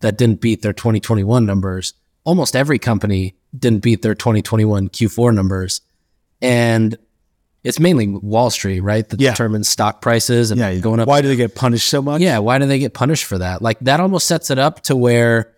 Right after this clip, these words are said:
Speaker 1: a non-software or, like, non kind of service company that just grows slowly wouldn't basically work.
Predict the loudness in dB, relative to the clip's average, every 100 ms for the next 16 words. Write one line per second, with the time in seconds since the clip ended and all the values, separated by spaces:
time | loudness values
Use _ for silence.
0 | _ _ _ _ _ _ -6 -2 0 0
1 | -2 -2 -2 -2 -2 -2 -2 -2 2 2
2 | 2 -2 -2 0 2 0 -2 -2 0 2
3 | 2 2 0 -2 -2 -2 -2 0 -2 -2
4 | -2 0 0 0 -4 _ _ -4 -2 -2
5 | -2 0 2 0 -2 2 4 4 2 -2
6 | -6 _ _ _ _ -2 2 2 2 0
7 | 0 0 0 0 2 2 0 -4